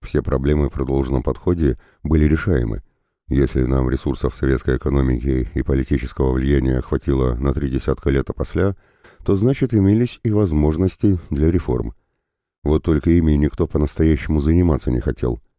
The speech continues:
или не умел. Про Меченого лучше и не говорите. Это прямо ярчайший пример для учебника истории в плане некомпетентности и розового видения окружающего мира.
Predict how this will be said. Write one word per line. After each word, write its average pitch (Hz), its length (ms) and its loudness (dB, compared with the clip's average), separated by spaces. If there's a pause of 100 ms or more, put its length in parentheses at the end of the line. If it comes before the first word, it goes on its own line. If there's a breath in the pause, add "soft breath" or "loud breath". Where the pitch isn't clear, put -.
(220)
или 123 220 0
не 71 80 4
умел. 64 420 0 (760)
Про 73 140 0
Меченого 71 520 0
лучше 71 320 -2
и 65 40 2
не 64 100 -2
говорите. 60 540 -4 (480)
Это 120 220 0
прямо 92 320 2
ярчайший 85 500 0
пример 85 420 2
для 69 200 2
учебника 71 560 0
истории 78 400 0
в - 80 -12
плане 71 480 2
некомпетентности 69 1160 -2 (140)
и 82 80 0
розового 71 640 0
видения 71 540 0
окружающего 69 720 -2
мира. 64 300 -2